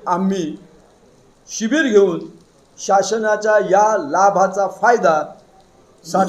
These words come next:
वर्षावरील व्यक्तींना देणार आहोत, की जेणेकरून आमची ही भ-, पिढीचं आरोग्य चांगलं राहील, त्या दृष्टीने आम्ही प्रयत्न करणार आहोत. आणि सगळ्यात महत्त्वाची गोष्ट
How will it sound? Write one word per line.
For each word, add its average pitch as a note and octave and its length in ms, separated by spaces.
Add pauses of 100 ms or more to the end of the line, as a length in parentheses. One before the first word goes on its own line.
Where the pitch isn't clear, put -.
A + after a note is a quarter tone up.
वर्षावरील F3+ 500
व्यक्तींना E3 420
देणार E3 340
आहोत, F#3+ 180 (360)
की G#3 80
जेणेकरून G#3 640
आमची F#3 520 (500)
ही A#3 100
भ-, F#3+ 300 (480)
पिढीचं - 2000
आरोग्य G3 440 (440)
चांगलं G3 280
राहील, G3+ 300
त्या G3 100
दृष्टीने F#3 360
आम्ही F3+ 180
प्रयत्न F3 360
करणार F3 300
आहोत. G3+ 160 (680)
आणि E3+ 100
सगळ्यात A3 440
महत्त्वाची G3 400
गोष्ट E3+ 320